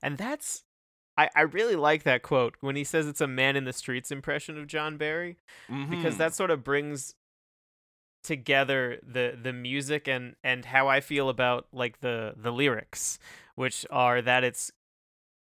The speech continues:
Speaker 1: m-, a more, like, working man, like, blue collar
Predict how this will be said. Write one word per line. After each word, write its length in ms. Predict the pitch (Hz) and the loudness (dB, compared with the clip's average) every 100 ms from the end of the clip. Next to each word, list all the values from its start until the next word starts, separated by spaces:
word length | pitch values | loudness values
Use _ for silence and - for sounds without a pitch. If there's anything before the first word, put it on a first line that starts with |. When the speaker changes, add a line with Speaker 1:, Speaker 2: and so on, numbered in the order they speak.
| - | -10
Speaker 1:
m-, 80 | 139 | -4
a 120 | 143 | -2
more, 220 | 147 170 | 2 4
like, 200 | 180 135 | 4 2
working 680 | 127 113 120 127 143 131 131 | -2 -8 -6 -4 -2 -2 -4
man, 360 | 127 131 131 131 | -2 0 0 0
like, 180 | 113 107 | -6 -8
blue 320 | 117 123 127 | -8 -6 -6
collar 760 | - - 120 120 117 110 104 | -4 2 4 4 0 -2 -6